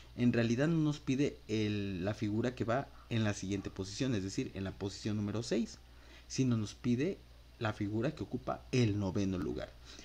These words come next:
Cuando nosotros ya sabemos cuál es el patrón de, de cómo se van construyendo las figuras, evidentemente no tendremos problema para saber, eh, qué patrón es el que sigue, ¿sale? O, o, o no te, este, sin importar si, si te pregunta por la siguiente figura,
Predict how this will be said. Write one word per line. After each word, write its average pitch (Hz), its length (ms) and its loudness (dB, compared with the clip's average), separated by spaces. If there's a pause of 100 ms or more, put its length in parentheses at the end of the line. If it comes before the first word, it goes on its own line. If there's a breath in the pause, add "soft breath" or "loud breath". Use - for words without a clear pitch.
(180 loud breath)
Cuando 151 320 6
nosotros 220 420 0
ya 202 140 2
sabemos 151 560 0
cuál 151 220 4
es 147 120 -2
el 135 100 0
patrón 107 540 -2 (680 loud breath)
de, 78 220 -4
de 90 100 -6
cómo 135 220 0
se 123 100 -4
van 113 160 -2
construyendo 107 480 -2
las 113 160 -2
figuras, 123 480 -2
evidentemente 107 800 -2 (400 loud breath)
no 131 160 -2
tendremos 104 400 -2
problema 95 460 -6
para 98 160 -4
saber, 95 340 -4 (400)
eh, 80 220 -4
qué 120 100 -2
patrón 110 400 -2
es 104 60 -4
el 104 120 -8
que 101 140 -4
sigue, 120 280 -4 (200)
¿sale? 87 280 -6 (560 loud breath)
O, 101 600 -2 (180)
o, 85 60 -8
o 92 160 -6
no 107 260 -4
te, 110 280 -4
este, 107 260 -4
sin 117 180 -2
importar 110 380 -2
si, 113 320 -2 (320 loud breath)
si - 80 -8
te 123 120 -2
pregunta 120 360 -2
por 110 120 -2
la 107 80 0
siguiente 143 380 2
figura, 120 420 0